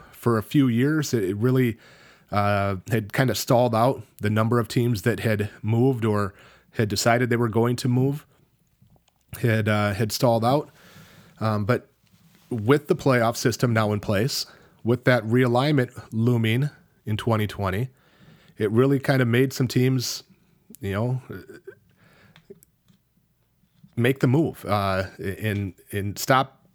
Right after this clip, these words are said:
debating it and considering it and going back and forth. A-, and they had to, uh, just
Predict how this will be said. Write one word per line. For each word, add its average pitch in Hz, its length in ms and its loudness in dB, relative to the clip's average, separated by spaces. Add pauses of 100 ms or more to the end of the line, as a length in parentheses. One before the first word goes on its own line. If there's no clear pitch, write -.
(160)
debating 131 460 0
it 127 80 0
and 98 120 -4
considering 135 540 0
it 127 260 -2
and 101 200 -2
going 120 200 0
back 117 280 0
and 110 120 -2
forth. 120 380 0 (540)
A-, 101 160 0
and 110 100 2
they 113 140 2
had 117 220 0
to, 110 380 0 (120)
uh, 104 380 -2
just 107 340 -6